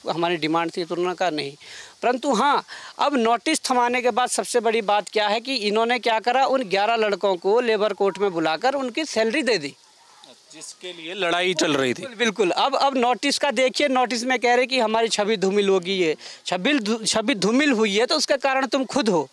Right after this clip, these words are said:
Speaker 1: अगर हम गलत थे तो तुमने ग्यारह लोगों को सैलरी कैसे दी? और अगर हम, अगर सही है, अगर सही है तो नोटिस क्यों भेज रहे हो?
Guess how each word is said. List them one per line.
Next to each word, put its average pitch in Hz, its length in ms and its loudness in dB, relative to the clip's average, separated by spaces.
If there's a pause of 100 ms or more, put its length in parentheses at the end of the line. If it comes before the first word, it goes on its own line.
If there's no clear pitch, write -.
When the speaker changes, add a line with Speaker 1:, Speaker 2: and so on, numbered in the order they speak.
(540)
Speaker 1:
अगर 202 260 2
हम 247 220 0
गलत 202 460 -2
थे 175 200 2
तो - 320 -8
तुमने 254 280 0
ग्यारह 226 260 2
लोगों 247 240 2
को 247 120 0
सैलरी 240 480 -2
कैसे 190 300 0
दी? 135 140 -12 (720)
और 170 100 0
अगर 226 240 0 (720)
हम, 262 240 -2 (260)
अगर 226 200 2
सही 262 380 0
है, 139 160 -2 (560)
अगर 202 200 0
सही 262 260 0
है 311 60 2
तो 294 180 2
नोटिस 226 400 0
क्यों 302 220 2
भेज 277 160 2
रहे 262 140 4
हो? 247 160 2